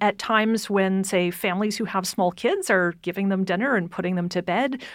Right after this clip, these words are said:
people who work non-traditional jobs, maybe working a shift then. So it winds up that the people who show up on Tuesday night to spend five hours sitting around screaming about an apartment building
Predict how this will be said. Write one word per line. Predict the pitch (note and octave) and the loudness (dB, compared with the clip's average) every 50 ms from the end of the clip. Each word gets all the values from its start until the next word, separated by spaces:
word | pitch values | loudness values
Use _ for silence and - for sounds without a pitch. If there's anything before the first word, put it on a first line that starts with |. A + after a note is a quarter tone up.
| - - - - | -18 -18 -6 -2
people | - B3+ B3+ C4 A3+ | 0 2 4 4 4
who | F#3+ A3+ | 4 4
work | G#3 G#3 G#3 G3+ - | 4 4 4 4 4
non-traditional | G#3+ F3+ F3 G3 G3 - G3+ G3 F#3+ - - F#3 F#3 E3+ | 4 4 4 2 2 0 -2 -2 -2 -2 -2 -4 -4 -2
jobs, | - - - A#3 C4+ C#4 A#3+ - - | -2 0 2 4 4 4 2 0 -2
maybe | F#3+ F3+ F3+ F3+ | -4 -2 -2 -2
working | E3+ F3 F3+ E3+ - F#3+ F3 E3 | 0 0 0 -2 -2 -4 -8 -6
a | D3+ | -6
shift | - - - - - - - - | -4 -4 -4 -4 -4 -6 -4 0
then. | C4+ C4+ C4 C#4 C4 - - - - - - - - _ - | 0 2 2 2 0 -2 -6 -14 -18 -20 -20 -20 -16 _ -2
So | - D4 C#4 | 2 4 6
it | C#4 A3 | 6 6
winds | A#3+ D#4 F#4 G4+ G4+ | 6 6 4 6 4
up | G4+ - | 2 2
that | D4+ C4+ | 2 0
the | C#4 | -2
people | C4 - C4 B3+ D4 C#4 | -2 -2 -2 0 0 0
who | B3+ B3+ | 2 0
show | A#3+ - C4 B3 B3 B3 | 0 2 4 4 4 4
up | A#3+ B3 | 4 4
on | A3 G#3+ | 4 2
Tuesday | G#3 - - A3+ A#3 A3 - A#3+ A3+ | 2 2 -2 -4 -4 -2 0 0 2
night | G#3+ G#3 G#3 G#3 G3+ | 2 2 2 2 0
to | - | -2
spend | - - A3 F#3+ F#3+ | -4 -2 -2 -2 -2
five | - - G#3+ G#3 G#3+ G#3+ | 0 2 4 4 4 4
hours | G#3+ G#3 G#3 G3+ G3 F#3+ | 4 4 4 2 2 0
sitting | - G3 G3+ G3+ | -2 -2 -2 -2
around | F#3+ F#3+ F#3 F#3+ F#3 - | 0 0 0 0 -2 -2
screaming | - - - G#3 G3+ G3 F#3 F#3 | -4 -2 0 2 2 2 2 0
about | F3 E3+ E3+ | 0 -2 -2
an | F3 | -4
apartment | F3+ F3 - G4+ - F#4+ E4 C4 | -2 -2 0 0 0 0 0 0
building | B3 G#3 G3 F#3+ G3 F#3+ F3+ | 0 2 2 2 2 0 0